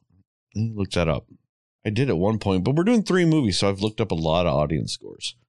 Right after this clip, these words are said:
I mean, it's drastically lower than ninety-one percent. I wanna say that this one was kind of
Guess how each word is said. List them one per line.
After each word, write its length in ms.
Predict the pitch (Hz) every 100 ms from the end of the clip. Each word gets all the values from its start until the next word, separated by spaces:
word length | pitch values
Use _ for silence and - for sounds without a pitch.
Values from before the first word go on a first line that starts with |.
| _ _ -
I 120 | 123
mean, 120 | 123
it's 200 | 117 104
drastically 800 | - - 101 95 95 - 90 95 87
lower 240 | 87 87
than 180 | 80 78
ninety-one 460 | 80 80 78 73
percent. 380 | 71 85 113 95
I 60 | 90
wanna 340 | 135 143 269 285
say 220 | - 90
that 220 | 80 80
this 200 | 110 -
one 320 | 156 90 80 - _ _ _ _ _ -
was 160 | 95 -
kind 360 | - 104 139
of 200 | 240 190